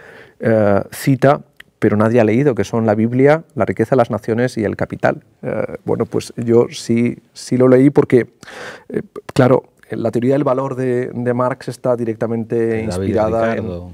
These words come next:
Speaker 1: en, en Locke y, y su teoría del valor asociada al trabajo, ¿no? Que es uno de los datos también que están detrás de todo el proceso que tenemos aquí sobre la mesa y por eso un cierto interés directo sobre el pensamiento marxista en la medida en que el trabajo es un elemento de dignificación del hombre.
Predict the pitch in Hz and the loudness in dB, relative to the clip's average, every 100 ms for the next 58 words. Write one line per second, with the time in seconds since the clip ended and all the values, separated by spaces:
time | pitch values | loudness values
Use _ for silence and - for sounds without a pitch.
0 | - 110 101 113 113 117 113 - 123 113 | -8 -6 -4 0 4 4 2 -6 -6 -4
1 | 107 101 113 - 110 101 110 110 104 104 | -4 -6 -10 -10 -6 -2 0 0 0 0
2 | 104 - - 104 101 - 92 113 - 98 | -2 -4 -8 -4 -4 -2 -2 -2 -6 -12
3 | 147 - - - - - _ 117 110 139 | -12 -20 -20 -20 -20 -20 _ -2 0 2
4 | 135 120 - 127 123 127 - 104 107 110 | 4 2 -2 -4 -2 -2 -6 -6 -4 -6
5 | 113 104 110 113 107 107 - 110 104 95 | -6 -6 -6 -4 -6 -6 -6 -6 -6 -8
6 | - - 110 98 - 98 98 101 101 113 | -12 -14 -12 -12 -10 -10 -10 -12 -10 -8
7 | 98 101 104 107 104 _ _ - 107 107 | -6 -8 -8 -10 -10 _ _ -6 -6 -4
8 | 120 - _ - 107 113 120 110 101 107 | -6 -8 _ -14 -6 -6 -4 -4 -4 -4
9 | - _ _ 117 117 117 117 101 - - | -8 _ _ -8 -6 -6 -8 -10 -14 -12
10 | 117 104 98 104 110 110 117 113 - 120 | -10 -8 -8 -10 -8 -8 -6 -6 -10 -10
11 | 127 113 110 117 120 131 131 - _ - | -8 -6 -6 -6 -6 -4 -4 -6 _ -20
12 | - _ _ _ _ - 120 113 110 127 | -20 _ _ _ _ -8 -6 -4 -2 0
13 | 160 - 127 127 - 127 107 107 123 117 | -2 -4 -4 -4 -6 -6 -6 -6 -4 -6
14 | 95 104 98 117 95 107 92 - - - | -8 -14 -12 -12 -12 -12 -12 -12 -14 -16
15 | - | -20